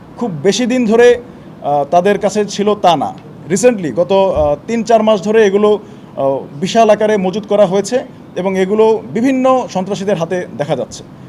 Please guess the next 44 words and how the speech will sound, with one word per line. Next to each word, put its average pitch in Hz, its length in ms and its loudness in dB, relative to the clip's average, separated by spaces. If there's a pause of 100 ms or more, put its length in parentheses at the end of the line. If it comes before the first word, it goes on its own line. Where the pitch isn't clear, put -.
(180)
এবং 190 160 -2
আপনি 202 180 2
দেখতে 214 220 0
পাচ্ছেন 226 300 2
যে 220 120 4
এগুলো 214 180 2
কিভাবে 214 360 0
হোম 202 200 -2
ডেলিভারি 208 300 2
দেওয়া 175 200 2
হয়। 196 160 -4 (920)
এগুলো 175 240 -2
একটা 190 200 2
বক্সে 175 320 -2
করে, 202 140 -4
সুন্দর 190 280 -6
করে, 196 160 -4
বক্সের 170 320 -4 (480)
কাভারে 202 320 2
থাকে 202 260 -2
হচ্ছে 202 220 -2
আপনার 196 200 0
ছোট 190 260 -6
হাউসহোল্ড 185 640 -2
নাইফ, 196 220 0 (380)
but 156 160 0
ভিতরে 196 220 -2
থাকে 180 220 -2
হচ্ছে 180 220 -6
এই 156 60 -6
জিনিসগুলো। 127 360 -10 (380)
এগুলো 175 200 -2
হোম 185 160 -2
ডেলিভারি 202 340 2
দিয়ে, 208 160 -4
হোম 190 160 -4
ডেলিভারি 208 300 2
বিশেষ 190 260 -4
করে 214 120 0
আপনার, 196 280 2 (400)
আহ, 135 80 -4
সন্ত্রাসীদেরকে 208 600 -2
দেওয়া 160 200 4
হয় 110 160 -6